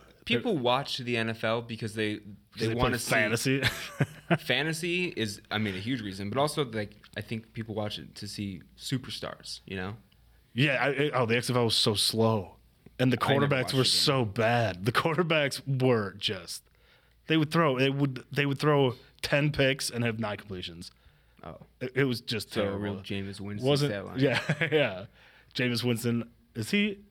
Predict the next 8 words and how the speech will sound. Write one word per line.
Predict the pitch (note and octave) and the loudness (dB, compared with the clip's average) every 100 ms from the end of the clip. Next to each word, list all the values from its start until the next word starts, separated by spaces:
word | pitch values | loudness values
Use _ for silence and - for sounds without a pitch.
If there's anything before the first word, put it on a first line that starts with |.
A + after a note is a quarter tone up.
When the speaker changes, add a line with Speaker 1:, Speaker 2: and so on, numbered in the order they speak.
| _ _ _ _ | _ _ _ _
Speaker 2:
on | G#3+ A#2+ | -14 -12
a | C3 | -10
team | - D3+ | -8 -6
now? | D3 D3+ D3+ - _ _ _ _ _ | -6 -8 -10 -16 _ _ _ _ _
Speaker 1:
He's | - G#2+ | -10 -6
on | G#2 G#2 G2 - | -4 -6 -10 -14
the | - | -14
Bucks. | G2 A#2 D3+ - - | -10 -10 -12 -16 -20